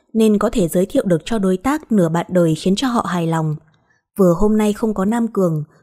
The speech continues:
cô ta như quỷ cái với cô, còn giàu hoạt ngoan ngoãn khi có anh.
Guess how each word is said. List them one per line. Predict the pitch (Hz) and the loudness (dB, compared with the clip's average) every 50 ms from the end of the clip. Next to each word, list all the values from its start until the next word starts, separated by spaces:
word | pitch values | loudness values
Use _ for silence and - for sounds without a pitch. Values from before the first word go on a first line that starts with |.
| _ - | _ -2
cô | - 233 233 | 0 2 2
ta | 233 233 | 2 2
như | 233 233 233 233 233 | 2 2 2 0 0
quỷ | - 208 160 147 - | 2 2 2 2 0
cái | - 175 175 185 202 | -2 -2 -2 -2 -2
với | 285 277 | -4 -6
cô, | - 240 233 226 220 208 - - _ _ - | -4 -2 -2 -2 -2 -6 -10 -18 _ _ -4
còn | - 196 180 170 | -2 0 0 0
giàu | - 190 175 165 156 | 2 0 0 0 0
hoạt | 160 175 180 165 - - | 0 -2 -2 -4 -6 -6
ngoan | - 233 240 240 247 240 | -6 -2 -2 0 0 0
ngoãn | 240 233 - 262 | 0 0 -2 -4
khi | - 269 | -4 -6
có | 254 - 190 | -4 -4 -4
anh. | 196 - 240 240 240 | -4 -4 -4 -4 -4